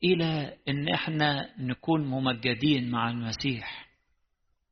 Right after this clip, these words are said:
مستوى تاني. السيد المسيح عرف يصطاد الصيادين وصيرهم فعالين في الملكوت وصيادين للناس. معجزة جميلة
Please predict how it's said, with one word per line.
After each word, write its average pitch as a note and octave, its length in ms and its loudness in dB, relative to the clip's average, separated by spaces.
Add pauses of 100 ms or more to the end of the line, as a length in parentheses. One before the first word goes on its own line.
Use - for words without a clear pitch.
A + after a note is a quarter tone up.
مستوى D#3 420 0
تاني. G2 380 -8 (260)
السيد D3+ 280 0
المسيح C3 540 -6
عرف C3+ 320 -4
يصطاد A2+ 460 -8
الصيادين C#3 840 0 (500)
وصيرهم B2+ 880 -2 (1500)
فعالين B2+ 680 0
في - 160 -6
الملكوت B2 720 -2
وصيادين A#2 840 -6
للناس. A2 640 -8 (640)
معجزة C3 440 0
جميلة B2+ 580 -2